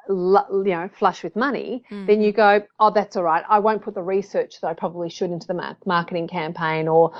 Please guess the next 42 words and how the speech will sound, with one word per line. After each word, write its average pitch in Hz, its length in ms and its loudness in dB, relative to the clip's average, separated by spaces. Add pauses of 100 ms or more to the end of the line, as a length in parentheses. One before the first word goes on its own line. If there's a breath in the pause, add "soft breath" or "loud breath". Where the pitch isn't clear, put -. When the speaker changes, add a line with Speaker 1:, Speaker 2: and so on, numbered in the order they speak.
(120 loud breath)
Speaker 1:
or 190 220 8
into 170 160 0
that 175 140 4
product 185 220 2
development, 180 420 2
because 196 280 0
there's 180 160 4
more 175 160 6
money 160 380 0
that 160 100 2
I've 160 120 0
got 165 200 -2
there. 170 100 6
I 160 80 2
can 190 180 2
lose 175 240 4
that. 165 200 2
It's 170 120 -2
no 160 120 -2
big 151 180 -4
deal." - 260 0
But - 260 4 (360 soft breath)
in 190 80 0
actual 196 240 -2
fact, 175 200 -2
it 180 120 0
is 190 180 2
a 170 60 0
big 165 240 -6
deal. - 360 -8
And, 165 320 -2 (480 loud breath)
and 175 520 4
if 220 240 2
you 196 120 6
did, 196 280 0
if 208 80 0
that - 180 6
was 190 140 6
your 170 160 6
last 180 400 4
fifty 175 240 -6
thousand, 196 580 0